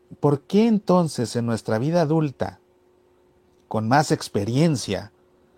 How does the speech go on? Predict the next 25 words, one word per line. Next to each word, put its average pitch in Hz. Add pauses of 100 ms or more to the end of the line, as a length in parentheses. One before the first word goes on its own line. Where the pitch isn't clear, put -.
(180)
habiendo 170
salido 160
de 143
más 131
escollos, 135
habiendo 147
resuelto 156
más 123
problemas, 120 (600)
habiendo 151
logrado 160
tantas 139
cosas, 156 (920)
cómo 160
es 175
entonces 147 (160)
que 101
ahora 151 (920)
un 135
tropiezo 131 (260)
nos 107
asusta 156
y 123
nos 107
paraliza? 101